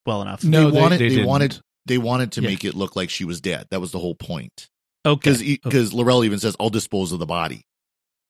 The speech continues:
Speaker 1: Right, right.
Speaker 2: And
Speaker 1: Yeah.
Speaker 2: then she does dispose of the body, and we never see her eyes flicker open. So it, it, as far as the audience knows, she's dead at this point.
Speaker 1: Yeah. So,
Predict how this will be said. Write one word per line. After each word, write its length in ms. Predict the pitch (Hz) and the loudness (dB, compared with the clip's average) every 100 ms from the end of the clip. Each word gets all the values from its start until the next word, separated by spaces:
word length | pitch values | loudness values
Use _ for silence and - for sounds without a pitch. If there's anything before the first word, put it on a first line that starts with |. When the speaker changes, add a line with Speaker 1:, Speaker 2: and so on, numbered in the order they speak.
| _ _ 139 | _ _ 0
Speaker 1:
Right, 420 | 127 101 - - _ | 0 0 -8 -14 _
right. 220 | 107 120 - _ | -14 -14 -16 _
Speaker 2:
And 160 | 120 117 | 0 2
Speaker 1:
Yeah. 60 | |
Speaker 2:
then 100 | 113 | 2
she 180 | 107 113 | 0 0
does 260 | 101 113 104 | 2 0 0
dispose 440 | 101 - 101 95 | -4 0 0 0
of 60 | 107 | -2
the 60 | |
body, 380 | 101 98 95 90 | -2 0 0 0
and 140 | 90 | 0
we 120 | 90 92 | 2 2
never 320 | 95 92 90 | 0 0 -2
see 340 | - 98 90 | 0 0 0
her 220 | 82 87 | -2 -4
eyes 320 | 85 87 87 85 | -2 0 0 0
flicker 460 | - 90 - 82 | -2 -6 -4 -2
open. 440 | 80 80 71 65 78 | -2 -2 -4 -6 -6
So 480 | - 78 76 78 87 | -2 -2 -2 -4 -6
it, 120 | 92 - | -8 -4
it, 280 | 117 101 | -2 -2
as 200 | 120 113 | 0 0
far 280 | - 139 127 | 2 2 2
as 80 | 110 | 2
the 100 | 101 | 0
audience 420 | 98 101 87 87 | 2 2 0 -2
knows, 200 | 90 80 | -4 -4
she's 240 | - 82 - | -4 -6 -8
dead 240 | 78 67 | -10 -10
at 100 | 71 | -12
this 160 | 69 - | -14 -14
point. 320 | 71 - - _ _ _ _ _ | -14 -16 -18 _ _ _ _ _
Speaker 1:
Yeah. 240 | - 127 104 - _ _ _ _ _ - | -6 -4 -4 -8 _ _ _ _ _ -6
So, 460 | - 220 214 208 | 0 2 2 0